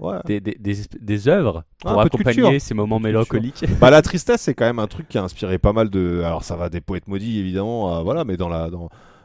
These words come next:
Speaker 1: que ce soit dans, dans, dans tous les domaines artistiques, culturels et tout, c'est quand même un, un sentiment assez, assez, euh, fréquent, la tristesse.
Speaker 2: C'est ça. C'est ça. C'est pas qu'on veut forcément vous donner des recommandations, mais c'est peut-être des trucs qui peuvent toucher certains d'entre vous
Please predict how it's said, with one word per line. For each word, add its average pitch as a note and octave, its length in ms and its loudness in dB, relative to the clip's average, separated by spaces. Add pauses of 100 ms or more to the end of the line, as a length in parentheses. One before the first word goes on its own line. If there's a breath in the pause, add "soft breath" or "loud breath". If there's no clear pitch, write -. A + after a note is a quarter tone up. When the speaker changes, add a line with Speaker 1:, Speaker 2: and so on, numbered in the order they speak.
(140)
Speaker 1:
que - 60 -20
ce - 60 -16
soit F2+ 140 -4
dans, D2+ 220 -6
dans, D2 140 -14
dans C#2+ 160 -16
tous - 160 -14
les F2+ 80 -8
domaines F2+ 260 -6
artistiques, - 380 -12
culturels F#2 300 -8
et - 20 -8
tout, D3+ 120 -12
c'est - 120 -14
quand F2 140 -6
même E2+ 120 -10
un, D#2+ 160 -10
un E2+ 60 -12
sentiment C3+ 440 -10
assez, G#2+ 300 -4
assez, G2 300 -6
euh, F2 840 -6
fréquent, A#2 320 -8
la C3 100 -4
tristesse. - 440 -14
Speaker 2:
C'est - 160 -8
ça. F#2 240 -4 (280)
C'est - 140 -20
ça. F2 120 -2
C'est - 100 -14
pas G2+ 120 0
qu'on G2+ 160 -6
veut G2+ 400 -2 (160)
forcément A#2 360 -2
vous A#2 120 -6
donner A2 240 -2
des A2 80 0
recommandations, A2 580 -2
mais F#3 80 -4
c'est - 140 -10
peut-être A2 160 -2
des G#2 140 -10
trucs - 240 -10
qui - 80 -16
peuvent G#2+ 180 -2
toucher A2+ 260 -6
certains A2 260 0
d'entre G#2+ 300 0
vous G#2+ 220 -2